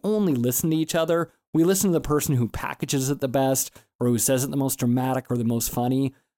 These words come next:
but we can't even, like, communicate with each other on a basic level anymore. And his heart cry for that.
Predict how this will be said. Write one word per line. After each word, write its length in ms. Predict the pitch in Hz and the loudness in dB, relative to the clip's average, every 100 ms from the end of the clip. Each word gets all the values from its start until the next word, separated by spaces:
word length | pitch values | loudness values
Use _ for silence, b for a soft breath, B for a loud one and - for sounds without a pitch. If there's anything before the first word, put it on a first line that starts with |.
| _ | _
but 140 | 143 - _ | -8 -8 _
we 140 | 147 165 | -4 -4
can't 340 | - 196 254 | -4 -4 0
even, 220 | 233 180 | 0 0
like, 200 | 135 113 | 0 -2
communicate 560 | - 127 143 151 - 104 | -4 0 0 0 -2 -6
with 140 | - | -6
each 140 | 101 - | -10 -8
other 180 | 104 113 | -6 -2
on 80 | |
a 80 | 110 | -2
basic 400 | 107 113 117 - | -2 -2 -2 -4
level 220 | 110 110 | -6 -2
anymore. 420 | 135 147 156 175 175 b _ - | -2 0 0 -2 -4 b _ -2
And 120 | 127 | 0
his 180 | 139 131 | 0 0
heart 360 | - 139 160 | -2 -4 -4
cry 320 | - 131 113 | -4 -2 -2
for 180 | 113 123 | -4 -4
that. 400 | 110 107 110 - | -4 -6 -8 -10